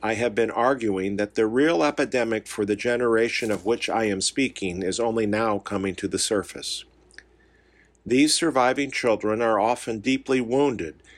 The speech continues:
and have been wounded by the selfishness and ineptitude of an elite political class that found creative ways to circumvent the isolation endured by the rest of us, particularly our children.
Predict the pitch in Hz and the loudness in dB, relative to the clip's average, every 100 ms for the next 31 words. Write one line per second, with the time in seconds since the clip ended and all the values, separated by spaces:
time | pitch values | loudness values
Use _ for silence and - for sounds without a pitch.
0 | - - 113 110 160 175 123 101 95 98 | -14 -6 -2 0 0 0 0 0 0 0
1 | 113 107 107 107 101 - 151 - 104 - | 0 0 -2 0 -2 0 0 -2 -6 -4
2 | 87 82 - - 113 113 113 135 - 110 | -6 -4 -4 -4 -2 0 2 0 -2 -4
3 | - 90 95 110 110 117 113 113 143 165 | -2 0 2 0 0 0 2 2 2 0
4 | - - 135 139 - 147 - 95 78 78 | -4 -2 0 0 -2 -4 -2 -2 -2 -2
5 | - - - - - - 117 117 - 135 | -4 -6 -12 -18 -18 -4 -2 0 2 0
6 | 135 - 143 143 170 175 147 139 139 143 | 0 0 4 6 4 0 2 2 2 0
7 | - 123 - 160 160 107 107 107 107 113 | -2 -2 2 0 0 0 0 0 0 2
8 | 110 127 - 120 135 151 - 143 120 104 | 2 2 0 2 2 0 0 -2 0 2
9 | 113 123 117 117 120 123 139 - 92 80 | 4 2 2 2 2 0 0 -2 -2 -2
10 | 80 - - - - - - 117 - 160 | -4 -6 -10 -20 -20 -12 -2 -2 0 -2
11 | 160 113 98 92 87 90 95 101 95 95 | -2 -2 0 0 0 0 0 0 0 0
12 | - 135 113 92 76 | 0 0 0 -4 -12